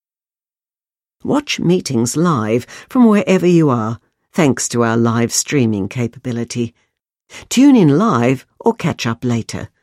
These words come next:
To find more meeting dates and stay up to date with the latest advice on how to access council and committee meetings in the coming months, please visit melbourne dot vic dot gov dot A U forward slash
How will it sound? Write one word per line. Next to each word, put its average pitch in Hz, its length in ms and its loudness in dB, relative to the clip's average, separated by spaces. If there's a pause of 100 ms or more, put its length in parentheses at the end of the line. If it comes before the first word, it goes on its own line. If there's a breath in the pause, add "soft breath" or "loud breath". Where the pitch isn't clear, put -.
(1000 loud breath)
To 247 100 -6
find 311 280 -2
more 147 200 2
meeting 120 400 0
dates - 400 -6
and 80 120 -10
stay 120 300 -2
up 117 180 -4
to 123 80 -10
date - 360 -4
with 113 80 -6
the 110 100 -6
latest 135 400 -6
advice 113 480 -4 (240 loud breath)
on 113 100 -2
how 123 200 0
to - 200 -8
access 117 440 -4
council 120 640 -6
and 120 160 -4
committee 160 340 0
meetings 117 480 -2
in 120 80 -2
the 107 80 0
coming 151 380 2
months, 135 400 0 (360 loud breath)
please 269 280 0
visit 127 340 -2 (260 loud breath)
melbourne 233 520 2
dot 131 200 -2
vic - 320 -2 (100)
dot 247 260 -6
gov 110 340 -6
dot 120 320 -4
A 143 60 -4
U 120 520 -4 (520)
forward 170 340 0
slash - 460 -4